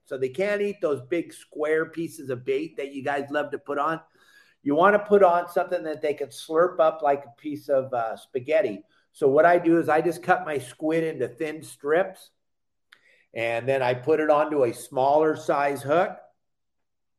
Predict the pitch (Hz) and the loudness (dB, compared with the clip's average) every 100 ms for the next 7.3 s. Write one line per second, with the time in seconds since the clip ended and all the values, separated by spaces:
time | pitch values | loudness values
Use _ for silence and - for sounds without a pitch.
0 | _ _ _ - 143 139 151 165 147 135 | _ _ _ -8 -4 -2 4 6 6 2
1 | 135 147 - 165 156 - 135 143 160 170 | 0 0 0 0 -2 -8 -8 -4 -4 -4
2 | 160 156 151 151 - _ _ - 147 165 | -4 -4 -4 -6 -14 _ _ -2 0 0
3 | 147 160 160 160 160 156 135 - 156 - | 2 4 4 2 -2 -2 -4 -4 -4 0
4 | 135 117 110 - _ _ - 127 120 120 | 0 0 -2 -6 _ _ -4 -2 -2 -4
5 | 127 131 147 - 180 170 170 160 165 131 | -4 -4 -6 -2 2 6 8 8 4 2
6 | - - _ _ _ _ 131 127 170 180 | 0 -10 _ _ _ _ -8 -2 4 4
7 | 143 131 | 4 0